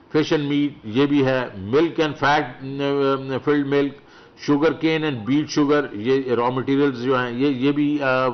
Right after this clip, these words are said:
टैक्स एग्जम्प्ट है, अ, वो है अपना, इसमें, अ, हमने डिफेंड किया इनको। एजुकेशनल बुक्स, स्टेशनरी, इंपोर्टेड पार्ट्स और कंप्यूटर and लैपटॉप्स,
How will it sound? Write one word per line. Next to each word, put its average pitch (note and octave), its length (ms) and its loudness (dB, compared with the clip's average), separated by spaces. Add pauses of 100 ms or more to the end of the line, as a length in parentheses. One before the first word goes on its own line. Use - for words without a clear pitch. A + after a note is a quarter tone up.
(100)
टैक्स C3 300 -4
एग्जम्प्ट A#2 340 -4
है, A2+ 60 -4
अ, - 840 -2
वो A#2+ 200 2
है A2+ 200 0
अपना, G#2+ 320 -4
इसमें, G#2 480 -8
अ, F#2+ 400 -4 (680)
हमने A#2+ 300 -4
डिफेंड A#2 400 -4
किया A#2 200 0
इनको। G2 320 -10 (640)
एजुकेशनल C#3 480 0
बुक्स, C#3+ 400 -2
स्टेशनरी, C#3+ 640 0 (540)
इंपोर्टेड C#3 460 0
पार्ट्स C#3 360 2
और C#3+ 80 2
कंप्यूटर C#3 460 -2
and C3 100 -4
लैपटॉप्स, C#3 580 0